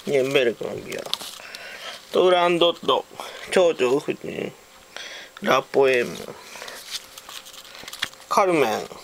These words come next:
トリスタンとイゾルテ、サリデリア。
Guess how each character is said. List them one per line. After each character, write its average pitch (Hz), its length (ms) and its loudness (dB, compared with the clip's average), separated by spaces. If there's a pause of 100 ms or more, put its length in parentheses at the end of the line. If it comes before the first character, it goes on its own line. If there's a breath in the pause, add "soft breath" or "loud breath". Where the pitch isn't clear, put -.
(680 loud breath)
ト 160 140 4
リ 170 160 8
ス - 80 2
タ - 140 6
ン - 80 -2
と - 80 0
イ 117 40 2
ゾ 127 140 6
ル 120 120 4
テ、 - 340 0
サ 180 180 2
リ 175 220 2 (460 loud breath)
デ 123 120 4
リ 107 160 -6
ア。 - 40 -4